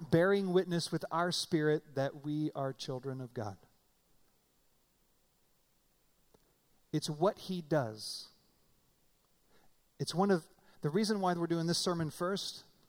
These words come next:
out of all the other activities and the work of the Spirit, is because this is the foundation. To the degree in which you know through the power of the Spirit that you are son and daughter of God, to that degree you're gonna be able to walk through any of the other things in life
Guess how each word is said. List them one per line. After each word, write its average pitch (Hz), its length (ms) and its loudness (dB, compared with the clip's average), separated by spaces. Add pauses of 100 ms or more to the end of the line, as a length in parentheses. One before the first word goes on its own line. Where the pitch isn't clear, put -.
(140)
out 147 80 2
of 151 60 0
all 165 220 4
the 170 100 6
other 170 200 4
activities 170 420 0
and 147 60 -10
the 143 60 -2
work 156 220 0
of 160 80 -2
the 143 60 -4
Spirit, 175 420 -2 (720)
is 156 80 -4
because 160 300 4
this - 280 6
is 208 160 0
the 180 120 4
foundation. 165 760 0 (840)
To 185 80 2
the 160 100 -2
degree 170 460 2
in 240 120 0
which 220 220 0
you 208 100 -2
know 196 240 4
through 175 240 0
the 220 80 2
power 208 220 4
of 202 60 0
the 190 60 2
Spirit 185 380 2
that 151 140 0
you 185 260 0
are 185 140 4
son 190 240 -2
and 180 100 2
daughter 170 200 4
of 160 100 -4
God, 175 200 4
to 175 100 0
that 190 260 0
degree 180 280 -4
you're 180 100 -4
gonna 180 120 -2
be 160 60 2
able 156 100 0
to 147 60 0
walk 151 260 0
through 151 120 -10
any 180 180 0
of 170 80 -2
the 175 80 2
other 160 160 0
things 170 260 -4
in 147 100 -2
life 147 280 0